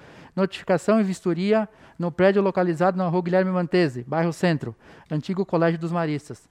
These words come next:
para averiguação do seu estado de conservação e iminente perigo de acidentes que podem ocorrer no local e em seu entorno. Justificativa, o prédio fechado há anos se encontra em péssimas condições,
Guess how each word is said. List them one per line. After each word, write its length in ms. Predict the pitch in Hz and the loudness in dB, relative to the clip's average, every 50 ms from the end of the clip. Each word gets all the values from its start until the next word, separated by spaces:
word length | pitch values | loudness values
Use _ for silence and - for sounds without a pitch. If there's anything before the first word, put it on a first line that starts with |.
| _ _ - - _ _ | _ _ -20 -20 _ _
para 160 | - 156 160 165 | -4 -2 0 0
averiguação 720 | 156 175 170 175 170 170 156 147 - - 175 190 214 220 | 0 0 0 0 0 0 -2 -2 -2 0 0 0 0 0
do 120 | 196 196 170 | -2 -4 -4
seu 180 | - 190 180 | -2 -2 -2
estado 300 | 175 175 - 180 175 175 | -2 0 0 -2 -2 0
de 100 | 175 170 | -2 -4
conservação 840 | - 180 165 - 165 156 151 151 143 - - 165 180 208 220 214 196 | -4 -4 -4 -4 -2 -2 -2 -2 -4 -2 0 0 2 2 0 -2 -2
e 40 | |
iminente 420 | 180 175 175 165 160 170 185 180 175 | -2 -2 -2 0 -2 -2 -2 -4 -4
perigo 340 | - 180 165 160 175 180 175 | -4 -2 -2 -2 -2 -2 -2
de 60 | 180 | -2
acidentes 560 | 160 - - 165 147 151 151 151 139 - _ _ _ - - _ | -2 -2 -2 -2 0 0 0 0 -2 -6 _ _ _ -20 -16 _
que 100 | - 151 | -10 -8
podem 240 | - 165 165 165 175 | -4 -4 -2 -2 -4
ocorrer 360 | 165 - 180 147 147 160 160 | -4 -4 -4 -2 -2 -2 -2
no 80 | 170 | -2
local 480 | 160 160 156 147 - 160 160 170 175 - - - | -2 -2 -4 -4 -4 -4 -2 -2 -4 -6 -6 -8
e 60 | 160 | -8
em 40 | 160 | -8
seu 260 | - - 160 156 160 175 | -6 -4 -4 -4 -4 -4
entorno. 500 | 175 170 - 160 135 117 117 110 117 - _ _ _ _ _ _ _ _ _ _ _ _ _ - | -6 -6 -4 -4 -4 -4 -4 -8 -14 -14 _ _ _ _ _ _ _ _ _ _ _ _ _ -10
Justificativa, 840 | 165 151 - - 160 - 151 143 - - 196 214 220 208 226 226 208 190 | -10 -10 -10 -8 -6 -6 -6 -6 -6 -4 -4 -2 0 0 0 0 -2 -4
o 80 | 165 - | -8 -6
prédio 220 | - 175 170 165 | -4 -4 -4 -4
fechado 480 | - 170 147 - - 165 170 165 160 147 | -6 -8 -6 -4 -2 -2 0 0 0 0
há 40 | |
anos 400 | 139 143 160 185 202 202 208 196 | 2 2 2 2 2 2 0 -2
se 160 | - - - 165 | -4 -6 -6 -6
encontra 400 | 156 - 160 170 175 - 165 160 | -6 -6 -6 -6 -6 -4 -6 -6
em 60 | 151 | -6
péssimas 440 | - - 180 185 - - 170 156 - | -2 -2 -2 -2 -2 -4 -6 -6 -4
condições, 640 | - 156 139 - - - 170 190 202 214 - - | -6 -6 -6 -6 -4 -2 0 0 0 0 -2 -6